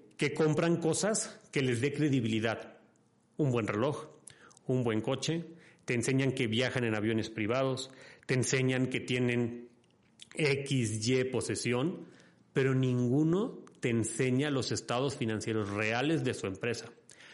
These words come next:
Hay gente tan inteligente que se inventa empresas en donde la empresa lo único que está haciendo es una estafa Ponzi, y de ahí dicen, "Yo soy un superempresario, yo tengo todo el respaldo y te voy a dar ne-, este, eh, ideas de cómo puedes invertir".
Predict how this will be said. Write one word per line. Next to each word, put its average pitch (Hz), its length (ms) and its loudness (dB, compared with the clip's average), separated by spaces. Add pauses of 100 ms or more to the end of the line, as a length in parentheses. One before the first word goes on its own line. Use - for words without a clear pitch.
(420)
Hay 175 200 2
gente 233 360 2
tan 233 180 2
inteligente 131 800 2
que 170 120 0
se - 160 0
inventa 143 520 2
empresas 185 680 2
en 131 220 2
donde 123 380 2
la 117 140 0
empresa 139 420 0
lo 180 100 4
único 170 260 2
que 160 100 -4
está 139 180 -2
haciendo 143 300 0
es 127 80 -2
una 139 100 2
estafa 135 500 -2
Ponzi, 135 640 0 (960)
y 185 180 6
de 170 180 6
ahí 175 360 4
dicen, 170 460 2
"Yo 160 120 4
soy 180 160 2
un 180 80 4
superempresario, 160 760 0
yo 170 100 2
tengo 156 240 2
todo 156 120 0
el 147 80 0
respaldo 147 360 0
y 151 60 2
te 147 100 0
voy 135 120 4
a - 20 2
dar 135 180 0
ne-, 135 200 2 (300)
este, 131 640 0
eh, - 0 - (300)
ideas 156 640 2
de 139 120 2
cómo 147 320 2
puedes 139 400 2
invertir". 110 640 -2